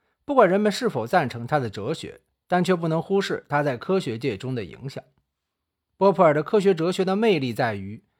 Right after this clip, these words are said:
他展示并且充分肯定了科学创造的不可思议的力量。这种不可思议的力量可以来自科学家的灵感，也可以来自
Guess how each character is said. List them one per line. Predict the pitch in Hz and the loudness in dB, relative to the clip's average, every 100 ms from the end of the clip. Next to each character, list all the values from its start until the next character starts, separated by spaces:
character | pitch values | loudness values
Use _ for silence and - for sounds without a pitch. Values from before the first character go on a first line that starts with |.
| _ _ _ | _ _ _
他 | - 196 | 2 4
展 | 185 110 120 | 4 2 -2
示 | - 185 - | -4 -6 -4
并 | 202 196 | 0 0
且 | 175 165 | 2 0
充 | 165 240 | 0 -2
分 | 240 208 | 0 0
肯 | 143 117 | -2 -6
定 | 117 151 | -6 -4
了 | 127 - | -6 -8
科 | - 175 | -4 -4
学 | 160 139 | -2 -4
创 | 143 202 135 | 0 0 0
造 | 127 | -4
的 | 107 - | -6 -10
不 | - | -10
可 | 156 107 | -10 -10
思 | - 185 | -10 -8
议 | 208 160 | -6 -8
的 | 78 | -10
力 | 104 78 | -14 -14
量。 | 62 - _ _ _ _ _ _ _ _ - | -16 -20 _ _ _ _ _ _ _ _ -10
这 | 269 | 0
种 | 233 220 | 2 2
不 | 247 | 2
可 | 202 | 2
思 | 180 220 | 0 0
议 | 214 | 0
的 | 185 | 2
力 | 170 170 | 2 2
量 | 151 139 - | 2 0 -4
可 | - | -4
以 | 160 | 0
来 | 143 127 | 0 -2
自 | 147 139 | -4 -6
科 | - 156 | -4 -4
学 | 143 | -2
家 | 151 | -2
的 | 139 | -2
灵 | 101 - 143 | -6 -10 -8
感， | 151 - _ _ _ _ - | -8 -10 _ _ _ _ 2
也 | 196 | 4
可 | 196 | 6
以 | 233 | 6
来 | 202 160 | 6 6
自 | 175 190 | 4 0